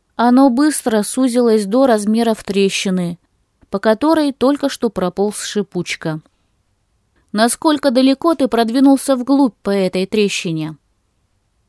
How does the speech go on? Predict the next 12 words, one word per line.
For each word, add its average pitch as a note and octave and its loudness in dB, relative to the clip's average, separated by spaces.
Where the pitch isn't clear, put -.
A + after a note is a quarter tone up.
«Футов A3+ 0
на B3+ 2
десять. G3 0
От F#3 -4
нее A3 2
отходят G#3+ 0
два G3 2
боковых A3 0
хода. E3+ 0
Оба B3 4
гораздо F#3 0
короче». F3 -2